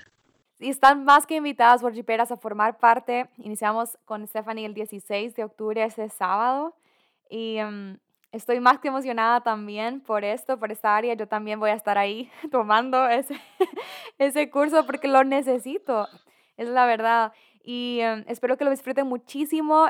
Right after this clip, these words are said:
Pueden entrar a nuestro sitio web w w w punto soy worshipera punto com y van a ver ahí, eh, un botón para ver los programas. Tiene un, un costo, sí, así es, tiene un precio, eh, porque hay que honrar a, a Stephanie, ¿verdad? Y es una inversión,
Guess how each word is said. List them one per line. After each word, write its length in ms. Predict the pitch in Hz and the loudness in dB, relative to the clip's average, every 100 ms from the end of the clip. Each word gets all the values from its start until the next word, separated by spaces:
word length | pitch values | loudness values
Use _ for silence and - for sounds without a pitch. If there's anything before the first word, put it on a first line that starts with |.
| - | 0
Pueden 260 | - 233 247 | -2 -2 0
entrar 220 | 247 233 | 0 0
a 40 | 240 | 0
nuestro 240 | 247 226 | -4 -12
sitio 300 | 226 226 233 | -12 -4 0
web 140 | 240 226 | 0 0
w 220 | 226 196 202 | -4 -2 -2
w 320 | 233 226 208 | -2 -2 -4
w 280 | 226 208 220 | -4 -6 -8
punto 220 | 240 233 | -8 -10
soy 120 | 226 226 | -8 -6
worshipera 420 | 226 - 220 226 | -8 -6 -4 -4
punto 300 | 226 226 226 - | -6 -8 -8 0
com 220 | 247 320 440 _ _ _ _ | 0 0 -4 _ _ _ _
y 160 | 269 269 | -8 2
van 160 | 247 | 4
a 100 | 240 | 4
ver 160 | 233 240 | 2 2
ahí, 340 | 226 233 277 - | 0 -4 -8 -4
eh, 480 | 214 202 190 196 208 - | -4 -4 -6 -8 -12 -14
un 140 | 226 | -8
botón 300 | 233 240 247 | -4 0 0
para 180 | 240 214 | 2 0
ver 160 | 208 208 | 0 -4
los 140 | 240 | -6
programas. 840 | - 214 196 196 220 269 285 294 - _ _ _ | -8 -6 -4 0 0 0 -2 -6 -12 _ _ _
Tiene 360 | 214 233 254 240 | -10 -6 -4 -4
un, 360 | 226 240 240 233 | -6 -8 -8 -10
un 140 | 214 208 | -10 0
costo, 440 | 226 320 - 285 | 2 2 -2 -4
sí, 300 | 269 214 233 - | -4 -12 -10 -10
así 240 | 196 185 | -10 -8
es, 200 | 196 302 - | -10 -10 -8
tiene 180 | 214 | -8
un 80 | 196 | -8
precio, 540 | - 247 370 233 226 - _ _ _ | -4 -4 -4 -4 -6 -6 _ _ _
eh, 180 | - 208 | -6 -4
porque 640 | 208 226 220 214 208 202 202 | -4 -6 -2 0 0 0 -2
hay 100 | 220 | -2
que 100 | 233 | 2
honrar 320 | 294 247 220 226 | 2 6 6 8
a, 80 | 196 | 6
a 200 | - 202 | 2 -4
Stephanie, 400 | - 240 214 190 | -4 -4 -4 -4
¿verdad? 180 | 180 | -2
Y 60 | 196 | -2
es 80 | 240 | -2
una 100 | 285 | -4
inversión, 560 | 285 190 - 196 170 | -2 -4 -4 -8 -8